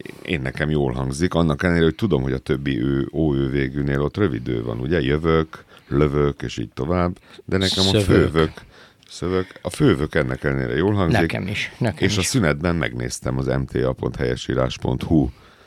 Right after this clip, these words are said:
Speaker 1: oldalt, hogy mit válaszol erre, és nem meglepett egy kicsit az eredmény,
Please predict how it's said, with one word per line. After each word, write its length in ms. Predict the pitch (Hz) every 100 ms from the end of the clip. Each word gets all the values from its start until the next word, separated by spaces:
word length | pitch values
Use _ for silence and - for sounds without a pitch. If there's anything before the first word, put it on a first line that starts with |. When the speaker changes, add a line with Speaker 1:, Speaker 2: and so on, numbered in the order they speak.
| - - _
Speaker 1:
oldalt, 720 | - 73 69 76 85 110 - - _
hogy 180 | - 69
mit 200 | 69 -
válaszol 520 | 71 69 64 - 64
erre, 280 | 65 67 73
és 140 | 73
nem 160 | 90 73
meglepett 560 | 85 53 57 - 55 62
egy 120 | -
kicsit 280 | 60 64 64
az 140 | 64
eredmény, 600 | 62 67 71 73 87